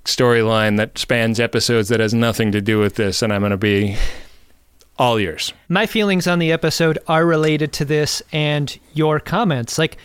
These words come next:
Speaker 2: Deep Space Nine has been called the serialized Star Trek,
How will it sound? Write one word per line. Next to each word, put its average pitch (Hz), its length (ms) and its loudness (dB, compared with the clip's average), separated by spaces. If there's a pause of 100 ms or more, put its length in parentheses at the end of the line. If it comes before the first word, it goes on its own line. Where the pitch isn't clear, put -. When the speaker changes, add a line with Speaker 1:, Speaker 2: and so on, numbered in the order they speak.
Speaker 2:
Deep 240 180 0
Space - 340 0
Nine 220 240 0
has 190 240 0
been 190 200 0
called 160 460 -2
the 170 520 0
serialized 170 880 0
Star 180 280 0
Trek, 131 500 -6